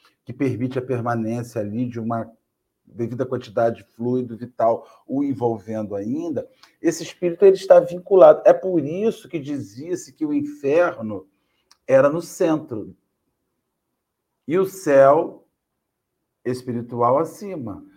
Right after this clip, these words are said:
O inferno sempre foi no núcleo, né? A ideia de inferno nunca foi num lugar. Aí, por isso que você disse assim, "Ó, inferno, hein? Céu." Por quê?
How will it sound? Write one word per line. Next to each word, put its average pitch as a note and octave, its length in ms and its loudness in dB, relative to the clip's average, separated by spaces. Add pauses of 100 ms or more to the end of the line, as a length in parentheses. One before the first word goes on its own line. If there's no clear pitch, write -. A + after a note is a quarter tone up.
(240)
O D3+ 140 -2
inferno G3 480 0
sempre A#3+ 260 -4
foi - 220 -2
no F3+ 140 -4
núcleo, G#2 580 -6 (520)
né? D3+ 460 -2 (100)
A A2+ 120 -6
ideia C#3 600 6
de G#2+ 160 -10
inferno B2+ 680 -6
nunca G3+ 500 -4
foi F3 500 -8 (540)
num C#3 140 -4
lugar. D3 320 -4
Aí, B2 240 0 (360)
por D3+ 120 -2
isso D3 100 -6
que - 60 -16
você F#3+ 100 -4
disse F#3 160 -8
assim, - 360 -12 (340)
"Ó, B2 600 2 (580)
inferno, C3 760 -4
hein? D3+ 220 -8 (1120)
Céu." C#3 560 -2
Por - 340 -10
quê? B2 420 -6